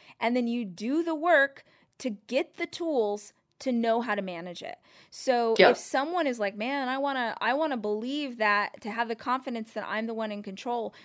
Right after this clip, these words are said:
Speaker 1: start with one area of your life that you feel like you're struggling. It doesn't have to be the biggest one. It could be something small. And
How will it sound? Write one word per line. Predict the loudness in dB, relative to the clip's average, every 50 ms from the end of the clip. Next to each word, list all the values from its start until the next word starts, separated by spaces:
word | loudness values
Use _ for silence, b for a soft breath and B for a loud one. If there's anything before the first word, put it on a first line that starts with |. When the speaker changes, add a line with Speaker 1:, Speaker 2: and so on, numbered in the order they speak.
| B B
Speaker 1:
start | -4 0 2 2 2
with | 0 -4
one | -6 -8 -6 -2 0 2 4 4 2 2
area | 0 0 0 0 0 -2 -4
of | -4 -2
your | -2 -2 0
life | 0 0 0 -2 -4
that | -8 -10
you | -10 -8
feel | -8 -6
like | -6 -6 -6 -8
you're | -10
struggling. | -8 -6 -6 -6 -6 -6 -8 -8 -10 -10 -14
It | -10 -10
doesn't | -8 -6 -2 -2
have | -2 -2
to | -2 -4
be | -8 -6
the | -6
biggest | -4 -4 -4 -4 -4 -6 -6
one. | -8 -8 -8 -10
It |
could | -12 -12
be | -12 -8
something | -8 -8 -8 -8 -8 -10 -12 -12
small. | -12 -6 -2 0 2 2 2 2 0 0 -4 B B B B B B B B B _ _ _ _ _ _ _ 2
And | 2 4 2 0 -4